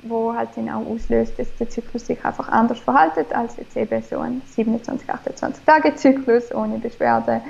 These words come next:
Ähm, genau. Und darum ist es sehr, sehr wichtig, dass man schaut, ähm, wie kann man die Hormone in Balance bringen.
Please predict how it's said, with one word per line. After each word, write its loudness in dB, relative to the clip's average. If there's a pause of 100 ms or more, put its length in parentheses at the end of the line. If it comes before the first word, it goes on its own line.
(480)
Ähm, 4
genau. -2 (760)
Und 8 (140)
darum 2
ist -4
es -14
sehr, 6
sehr -2
wichtig, -8
dass -10
man -4
schaut, -2
ähm, -2
wie 4
kann 0
man 0
die -16
Hormone 4
in 6
Balance 2
bringen. 4